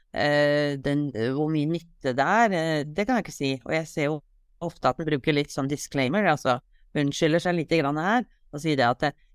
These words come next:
«Jeg er en kunstig intelligens og kan ikke anbefale noe, det avhenger helt av hva som er dine preferanser.»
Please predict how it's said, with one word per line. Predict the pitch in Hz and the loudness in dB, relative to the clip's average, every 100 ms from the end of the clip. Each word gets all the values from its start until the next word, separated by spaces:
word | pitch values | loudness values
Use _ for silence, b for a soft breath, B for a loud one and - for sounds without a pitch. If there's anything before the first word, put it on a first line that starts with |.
| - | 0
«Jeg | 127 135 | 2 4
er | 123 123 | 4 2
en | 139 139 143 _ _ | 0 -2 -4 _ _
kunstig | - 165 135 - | -2 -2 -2 -4
intelligens | 139 131 147 143 135 143 139 | -4 0 0 2 2 0 -2
og | 143 | -4
kan | - 135 | -2 -2
ikke | 135 127 | 2 2
anbefale | 131 131 135 143 131 131 | 2 0 -2 0 2 2
noe, | 139 139 | -2 0
det | 143 | 2
avhenger | 139 143 123 135 131 | 4 2 0 -2 -2
helt | 139 127 135 | -2 -4 -2
av | 131 131 | 0 2
hva | 117 | 0
som | - 147 | 0 -2
er | |
dine | 131 127 127 | 0 0 -2
preferanser.» | 143 135 156 151 139 262 226 | -2 -2 -2 -2 0 0 0